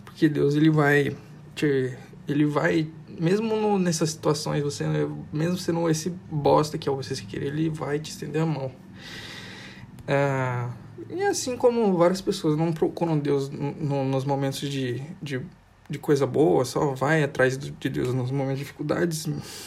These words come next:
mesmo assim Deus a-, atende, entendeu? Essa hora, se o P C Siqueira quisesse mudar a vida dele, ele,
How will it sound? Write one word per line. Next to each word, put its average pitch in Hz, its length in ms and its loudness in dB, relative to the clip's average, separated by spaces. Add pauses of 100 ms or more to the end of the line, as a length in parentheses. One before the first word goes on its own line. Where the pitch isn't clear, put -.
(160)
mesmo 175 260 6
assim 160 280 2
Deus 160 240 6
a-, 160 360 0
atende, 135 400 -4
entendeu? 143 240 -8 (720)
Essa 156 300 -2
hora, 165 320 4 (320)
se - 160 -6
o 180 40 -6
P 160 120 4
C 156 160 4
Siqueira 156 240 0
quisesse 156 300 2
mudar 151 320 4
a 151 40 6
vida 151 220 2
dele, 151 760 2
ele, 147 520 0